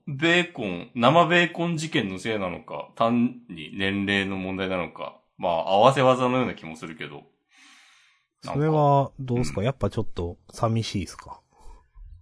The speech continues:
Speaker 1: なんか、一つの時代が終わったのかなっていう。
Speaker 2: <laughs> 確かに。
Speaker 1: そう。だから、そう考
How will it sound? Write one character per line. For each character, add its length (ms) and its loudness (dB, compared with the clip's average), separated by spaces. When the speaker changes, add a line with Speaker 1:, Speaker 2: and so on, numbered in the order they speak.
Speaker 1:
な 140 6
ん 80 0
か、 160 -4
一 240 -4
つ 160 -10
の 140 -8
時 140 -10
代 200 -4
が 80 -2
終 260 -2
わ 60 -18
っ 80 -20
た 100 -6
の 60 -4
か 80 0
な 80 -4
っ 20 -6
て 40 -20
い 40 0
う。 20 -2
Speaker 2:
<laughs> 0 -
確 280 2
か 100 -10
に。 140 -14
Speaker 1:
そ 640 -20
う。 40 -20
だ 80 -8
か 40 -2
ら、 60 -4
そ 200 -2
う 40 -8
考 160 0